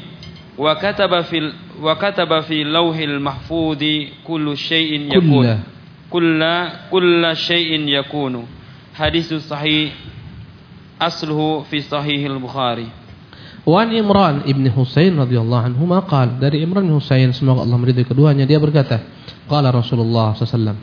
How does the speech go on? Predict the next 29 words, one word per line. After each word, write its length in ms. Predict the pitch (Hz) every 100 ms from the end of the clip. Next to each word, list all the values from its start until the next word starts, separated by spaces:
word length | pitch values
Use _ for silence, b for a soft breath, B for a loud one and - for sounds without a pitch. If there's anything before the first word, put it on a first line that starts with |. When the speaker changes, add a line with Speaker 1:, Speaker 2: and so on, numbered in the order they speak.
| - - B B
Speaker 2:
Berkata 400 | B 151 208 202
Rasulullah 640 | 180 175 170 147 156 151 123
sallallahu 80 | 139
alaihi 160 | 143
wasallam, 180 | 127 110 110
ya, 240 | 131 131 160 175 - - - B B B B
"Iqbalul 600 | 277 277 208 214 208 190
busyra 440 | 214 240 202 180 165
ya 160 | 233 226
Bani 280 | 208 220
Tamim." 720 | 214 214 254 302 269 220 202 247
Wahai 280 | 294 262 226
Bani 200 | 233 233
Tamim, 600 | 233 214 214 247 254 - - - - -
terimalah 560 | 262 302 294 302 294
berita 300 | 277 302 - 254
gembira 360 | 262 262 254
ini, 100 | 247
maksudnya 360 | 226 208 220 214
berita 280 | 175 202 214
Islam. 840 | 196 - 254 277 247 185 127 104 - - - - - -
Terimalah 480 | - 339 330 311 277
ini 160 | 262 254
berita 280 | 226 226 220
gembira 720 | 180 185 247 254 180 - -
dengan 240 | - 202 185
Islam, 560 | 214 - 277 294 202
masuklah 400 | 170 254 302 269
ke 80 | 247